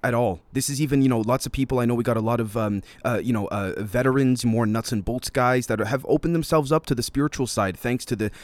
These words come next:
the community and all that, which I'm super happy about. But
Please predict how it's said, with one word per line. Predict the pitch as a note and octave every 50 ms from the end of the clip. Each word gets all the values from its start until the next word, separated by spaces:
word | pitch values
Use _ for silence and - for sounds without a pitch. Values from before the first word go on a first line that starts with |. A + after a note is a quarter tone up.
| - -
the | D3
community | - - A#2+ A2+ G#2+ B2 C#3 C#3 B2 A#2+ A2
and | G2+
all | G2 G2
that, | F#2+ G2+ G2
which | G#2+ G#2+ -
I'm | A2+ G2+
super | - - D3+ C3+ - C3+
happy | A#2 C3+ C#3 E3+ - D#3 D3+
about. | A#2+ F#2+ G2 F2+ F2 -
But | - A2 -